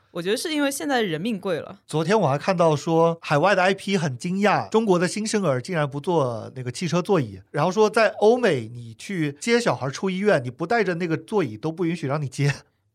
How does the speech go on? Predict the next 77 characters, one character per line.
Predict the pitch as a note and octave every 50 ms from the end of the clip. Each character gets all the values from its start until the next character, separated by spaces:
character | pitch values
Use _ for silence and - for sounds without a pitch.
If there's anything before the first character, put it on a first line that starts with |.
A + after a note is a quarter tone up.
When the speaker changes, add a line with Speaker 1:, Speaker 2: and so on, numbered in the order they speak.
| _
Speaker 2:
然 | - D#3 D#3+ F#3
后 | A#3+ A3+
欧 | A3 A3 G3+ A3
美 | G#3+ D#3
是 | C3 F3+
会 | G#3
换 | G3+ G#3 - C#4+ C#4+ C4 F3
的， | B2 A2 G#2+
就 | - - C#3
比 | C#3+
方 | C3+ D3
三 | - G3+ G#3
到 | G3+ G#3
六 | G3 G#3+ A3+
个 | F#3 E3+
月 | D3+ D#3 D#3 C3+ A#2 -
坐 | - F3 C#3+
什 | C3+ B2+
么 | B2 C3
型 | - C3+ A#2+
号 | A#2 D3 C#3
的， | A#2 G#2 G2 -
再 | - A#3 G#3+
大 | G3 A3 G#3+ G3+
一 | F3
点 | D3 C#3+ A#2 A2
然 | A2+ B2
后 | C3
坐 | B2+ F3 D#3
什 | C#3+ C#3
么 | C#3 B2+
型 | - B2+ A#2
号 | C#3 D3 B2
的， | A#2 A#2+
就 | - A3+
是 | G#3 G3 G3 -
要 | G3+
定 | G3+ C4+ A#3+ G#3
期 | - - G#3+
更 | G#3+ A3 A#3+ B3+ C4+
换 | C4 - D4+ D4 C4+ G#3+ D#3+ D3
那 | D3 D3
个 | C#3+ - C3+ C3 B2+ B2 A#2 A2+ A2+
座 | - F#3+ E3+ D3
椅 | B2
的 | A2 A2+
size。 | G#2+ - F3 C#3+ A#2+ A2 - - - _ _ _ _ _ _ _ -
Speaker 1:
因 | D4+ F#4
为 | F4+
我 | D4
们 | G3 D3+ -
这 | - A#3 B3+
边 | B3 B3+
的 | B3 A#3+
法 | A#3+ - D3 B2+
律 | F3+ A3 G3+
法 | F#3+ - C#3
规 | D3 F3 F3+ F#3
并 | - - B3+ A3+
没 | G3+ G3+
有 | F3+ D#3 D3
规 | C#3+ - B3+ C4+ C#4+
定 | - D#4+ C4+ G#3 F3 D#3+ D3+ -
婴 | - G3 G3 F#3
儿 | E3 D3+
一 |
定 | D#3+ F#3
要 | F#3 E3 D#3
坐 | D#3 - F3+ E3
婴 | - F3+ F3
儿 | D#3+
座 | D#3+ - F3+
椅 | D#3 -
这 | -
件 | - D3+ D3+ D3+
事 | D#3 - - E3
情， | D3+ - D3+ -